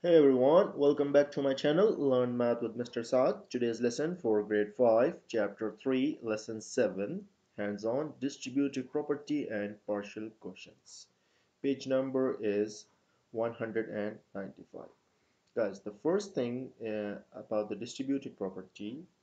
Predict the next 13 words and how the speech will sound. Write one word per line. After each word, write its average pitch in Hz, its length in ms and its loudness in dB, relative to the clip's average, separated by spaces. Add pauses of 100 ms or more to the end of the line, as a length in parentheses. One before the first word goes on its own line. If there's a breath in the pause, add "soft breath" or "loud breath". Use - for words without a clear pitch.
(500)
see 107 240 -8
this 98 160 -8
guys 101 380 -6
here, 107 340 -4 (360)
like 104 260 -4
we 104 100 0
are 101 100 2
dividing 113 640 -2
three 127 220 -4
hundred 131 240 -6
sixty-nine 107 760 -6 (640)
divided 98 440 -8
by 113 240 0